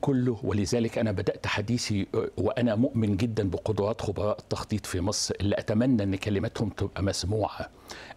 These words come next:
العالم كله الآن يتوجه أستاذ مجاهد إلى ما يسمى التنمية العمرانية المرتكزة على النقل العام. عشرات المدن في العالم تتحول إلى مدن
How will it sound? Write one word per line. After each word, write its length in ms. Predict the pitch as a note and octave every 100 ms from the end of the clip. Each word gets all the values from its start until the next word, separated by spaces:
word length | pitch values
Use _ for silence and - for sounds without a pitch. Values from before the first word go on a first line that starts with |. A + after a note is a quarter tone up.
| -
العالم 500 | A2 G2+ F3+ E3+ B2+
كله 280 | - E3+ C3+
الآن 320 | A2+ - C3+
يتوجه 720 | B2 G#2+ G#2+ A#2+ A#2+ A2+ D#2+ -
أستاذ 420 | F2 - C3 A2
مجاهد 480 | G2 F#2+ B2 G2+ G#2
إلى 200 | A2+ A2+
ما 120 | A2
يسمى 640 | A#2 G#2 - B2 A2+ A2+ G#2 - - - -
التنمية 640 | - - A2+ G#2 A2+ C#3+ C#3
العمرانية 800 | G#2 E2+ G2 G2+ G2+ A2 B2 A#2+
المرتكزة 800 | G#2+ G#2 G2 F#2+ C3+ - A2 G2+
على 220 | D#2 F#2+
النقل 360 | F#2 F#2+ - G2+
العام. 360 | D2 D#2 C#2 - - - - F2 - - -
عشرات 720 | F2 A2 B2 A#2 D#3 F3 -
المدن 440 | G#2+ G#2+ C3+ B2
في 180 | G#2+ G#2+
العالم 480 | G2 F#2+ B2 A#2+ A#2
تتحول 640 | A2+ G2+ - - C#3 A2+
إلى 240 | A#2+ G#2
مدن 300 | G2+ A#2+ B2+